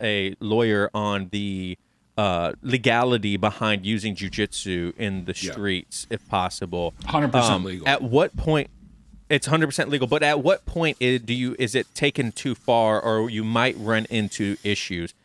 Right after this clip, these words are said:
Speaker 1: Because the guy knocked his head, he cut his head open, and he was, like, had a skull, uh, laceration from hitting it on the ground. As a self-defense, would I be liable for that because I put him to sleep and dropped him on his head? Or, like, how, how does it work?
Speaker 2: It, it all depends on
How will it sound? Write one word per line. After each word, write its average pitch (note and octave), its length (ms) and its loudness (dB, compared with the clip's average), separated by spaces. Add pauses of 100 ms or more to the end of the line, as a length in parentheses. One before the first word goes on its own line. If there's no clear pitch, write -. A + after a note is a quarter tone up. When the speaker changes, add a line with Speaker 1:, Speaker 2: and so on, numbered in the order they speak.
Speaker 1:
Because C#3 220 2
the C#3+ 80 4
guy E3 220 4
knocked C#3+ 280 2
his C3+ 140 0
head, A#2 280 2
he B2 160 -8
cut - 260 0
his B2 120 0
head A#2 160 4
open, A2 360 2
and G#2+ 80 -2
he G#2+ 80 -2
was, G2 240 -2
like, F#2+ 160 0 (240)
had B2+ 120 4
a G#2 60 -2
skull, A2+ 580 2 (160)
uh, G2+ 200 4
laceration G#2+ 720 -2
from G2+ 160 -2
hitting B2 260 -2
it A2 80 -2
on G#2 140 0
the F#2 80 -2
ground. G#2+ 320 2 (580)
As D3+ 340 2 (100)
a B2+ 180 4
self-defense, - 920 0 (120)
would A#2+ 240 4
I B2+ 160 6
be C3 120 0
liable A2+ 440 4
for A2+ 260 0
that D3+ 260 2 (140)
because A#2 300 -2
I G#2 80 2
put C3+ 200 2
him A#2+ 60 0
to A2 60 0
sleep A2+ 340 -4
and G2 80 -4
dropped G2+ 320 2
him A2 100 2
on G2+ 120 0
his F#2 120 -4
head? A2+ 200 2
Or, A2+ 80 -2
like, F#2 200 0
how, B2 200 0
how C3+ 160 0
does A#2+ 140 -4
it G2 80 -4
work? F2+ 240 -6 (680)
Speaker 2:
It, G#2 180 -10
it A2+ 100 -8
all D3+ 160 -2
depends B2 420 -4
on F2+ 500 -8